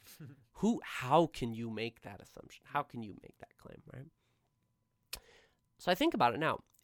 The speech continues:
Speaker 2: If you're doing something where someone else gives you a b-, back-asswards justification for it being wrong, you really gotta ask yourself, who gives them the right? Right?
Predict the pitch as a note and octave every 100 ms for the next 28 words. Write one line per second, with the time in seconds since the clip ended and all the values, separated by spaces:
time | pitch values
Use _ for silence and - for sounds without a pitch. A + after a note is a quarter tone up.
0 | - D3+ F#3 C#4+ F4+ F4 D#4 G#3 A3 -
1 | G#2 G#2 C3 - - A#3+ D#4+ A#3 A3+ -
2 | C3+ C#3 C#3+ C3+ A2+ G#2 - - C3 A#2
3 | _ _ _ B2+ - F3 B3 C#4+ - -
4 | E3+ E3+ - - C3+ A#2+ A2+ A2+ G#2+ -
5 | - _ _ _ _ _ _ B2 A2+ D#3
6 | E3+ E3 D3 D3 E3 A3+ - - - -
7 | _ C#3 C#3+ - C#3+ C3 B2 D3+ D3+ -
8 | - - _ _ _ _ _ _ _ _
9 | _ _ _ _ _ _ D#3+ E3+ E3+ D#4+
10 | D4+ A3+ G3+ A#3+ - C3+ B2+ A#2 - -
11 | - A3+ A#3+ - C#3 B2 A#2+ F3+ - -
12 | _ _ _ _ _ _ _ _ _ _
13 | _ _ _ _ _ - A2+ A3